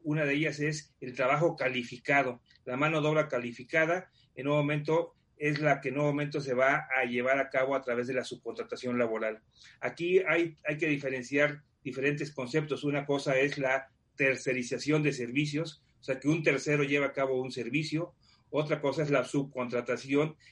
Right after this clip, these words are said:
que es la mano de obra calificada, y otro que también se ha escuchado, bueno, pues que es el outsourcing, ¿no? Famoso, este, que en este sentido. Y la, y la subcontratación es otra cosa más que la prestación de un servicio, la ejecución de una obra de carácter especializado.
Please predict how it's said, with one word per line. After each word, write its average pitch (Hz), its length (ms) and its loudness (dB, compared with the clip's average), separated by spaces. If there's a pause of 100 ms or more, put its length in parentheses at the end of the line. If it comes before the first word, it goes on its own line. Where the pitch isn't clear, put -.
(100)
que 143 120 4
es 156 60 2
la 151 120 6
mano 165 300 2
de 139 80 4
obra 139 200 0
calificada, 123 760 -2 (400)
y 170 320 -6 (400)
otro 170 340 2
que 139 100 -4
también 139 300 0
se 147 140 0
ha 139 40 2
escuchado, 143 440 -2
bueno, 143 240 -2
pues - 120 -16
que 135 100 -2
es 131 100 -4
el 123 140 -2
outsourcing, 120 540 0
¿no? 131 120 -6
Famoso, 120 440 -4 (420)
este, 113 320 -10
que 131 100 -2
en 127 100 -2
este 131 180 -10
sentido. 120 480 -6 (400)
Y 139 120 -6
la, 143 80 -2
y 143 100 -6
la 143 100 2
subcontratación 151 680 0
es 175 80 -2
otra 175 180 -2
cosa 180 220 0
más 147 180 0
que 143 80 -6
la 135 140 0
prestación 139 440 -2
de 170 60 2
un 170 100 2
servicio, 160 460 0
la 147 80 0
ejecución 127 460 -4
de 156 60 0
una 151 120 2
obra 160 180 2
de 127 160 -2
carácter 127 540 0
especializado. 110 800 -8